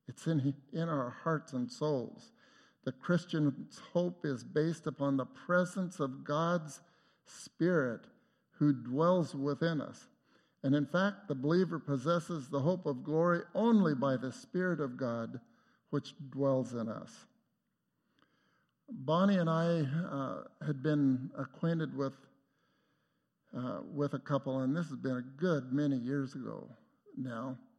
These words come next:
And, uh, they attended a, a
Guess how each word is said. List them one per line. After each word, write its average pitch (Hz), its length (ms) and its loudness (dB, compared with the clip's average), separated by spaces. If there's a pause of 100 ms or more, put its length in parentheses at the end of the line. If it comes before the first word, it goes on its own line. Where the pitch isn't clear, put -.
(760)
And, 135 400 0
uh, 127 320 -4
they 151 160 2
attended 165 480 0
a, 131 380 0 (300)
a 131 360 -4